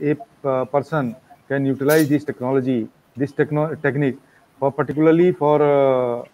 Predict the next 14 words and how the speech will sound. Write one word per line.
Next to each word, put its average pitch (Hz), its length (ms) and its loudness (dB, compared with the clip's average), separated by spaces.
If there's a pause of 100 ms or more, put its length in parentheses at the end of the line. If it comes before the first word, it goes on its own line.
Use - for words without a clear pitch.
(420)
northern 165 500 2
India, 147 280 2
con-, 123 180 -4
North 143 240 2
Indian 139 280 -2
conditions 127 440 -6
where 131 120 -4
the 123 120 -4
extreme 135 440 -6 (220)
climate 120 340 -4
is, 117 120 -6 (240)
we 131 100 0
are 135 140 2
facing. 101 340 -10